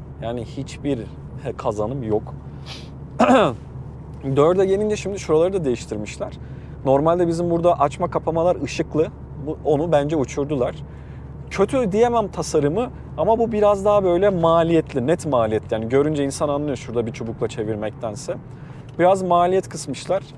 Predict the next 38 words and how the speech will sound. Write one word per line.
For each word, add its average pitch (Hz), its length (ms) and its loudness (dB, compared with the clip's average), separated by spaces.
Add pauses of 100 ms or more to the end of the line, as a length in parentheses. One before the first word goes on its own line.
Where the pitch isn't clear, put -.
(920)
Farın 170 480 2
bir 175 80 0
de 170 60 4
abi 160 220 4
en 160 200 -2
kötü 151 240 -8
kısmı 156 260 -6
bak 123 160 -2
iki - 160 -10
serisi 139 400 -4
de 165 100 2
böyle 151 200 0
ama 190 160 -2 (160)
biri 151 160 -6
iki 156 200 -8
serisi, 139 400 -8
biri 139 240 -6
dört 110 200 -2
serisi. 92 500 -12 (680)
Abi 160 180 2
tek - 300 -10
mercek 127 440 -4
yapmışlar. 107 480 -6
Yani 123 200 -4
defalarca 147 640 2
baktık, 139 320 -2
siz 139 200 -8
takipçilerle 139 600 -2
Instagram'dan 135 560 -4
sohbet 135 440 -6
ettik. 147 420 -8 (600)
Abi 185 180 0
tek 269 240 -6
mercek 147 420 0
var 123 200 0
ya. 127 180 -6 (640)
Ve 214 380 4
hani 196 320 -4